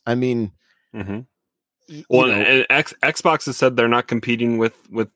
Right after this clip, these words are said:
Speaker 2: Sony and Nintendo either. They're competing with Apple and Amazon and, and Netflix, and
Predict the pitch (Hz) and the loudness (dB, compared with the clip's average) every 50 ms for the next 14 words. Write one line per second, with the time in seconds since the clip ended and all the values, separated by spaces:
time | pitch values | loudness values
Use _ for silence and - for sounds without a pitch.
0 | _ _ - - - 117 110 110 110 113 110 110 110 - - 123 123 123 139 170 | _ _ -8 -2 0 0 2 2 2 2 0 -2 -2 -2 -2 0 0 0 0 -2
1 | 165 113 80 82 92 101 104 - - 110 101 - 113 110 110 110 110 107 107 107 | -2 -4 -2 0 0 0 0 0 -2 -4 -2 -2 -2 0 0 0 0 0 0 0
2 | 107 98 - - _ _ _ _ _ _ _ _ _ _ _ 113 113 117 - - | -2 -2 -6 -14 _ _ _ _ _ _ _ _ _ _ _ -2 -2 0 2 2
3 | 127 123 123 127 127 117 104 98 98 95 95 95 95 92 92 - _ _ - - | 4 4 4 4 4 4 2 0 0 -4 -6 -6 -8 -12 -14 -18 _ _ -6 -2
4 | 101 110 117 113 110 117 117 123 131 131 110 95 92 90 90 90 87 87 92 - | 0 0 0 2 2 2 2 2 0 0 0 0 -2 -4 -4 -6 -8 -10 -14 -18
5 | _ _ _ _ _ _ _ _ - 90 87 85 87 107 120 110 - - 131 135 | _ _ _ _ _ _ _ _ -8 -8 -8 -4 -4 -4 -4 -2 -2 0 0 0
6 | 135 - - - - 98 92 92 90 87 | -2 -4 -10 -8 -6 -4 -4 -4 -6 -8